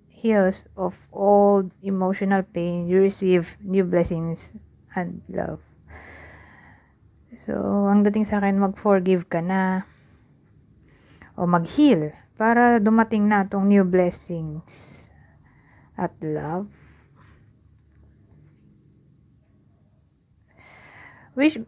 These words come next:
is, your wish is granted. What you've asked for is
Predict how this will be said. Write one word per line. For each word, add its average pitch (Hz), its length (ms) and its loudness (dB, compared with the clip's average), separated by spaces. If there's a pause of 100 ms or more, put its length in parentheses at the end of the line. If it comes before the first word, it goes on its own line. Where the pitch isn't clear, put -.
(160)
is, - 560 -8
your 269 240 6
wish 311 240 2
is 214 240 -2
granted. 190 720 -2 (160)
What 233 480 0
you've 202 480 0 (400)
asked - 400 -2 (160)
for 175 320 -2
is 175 320 -12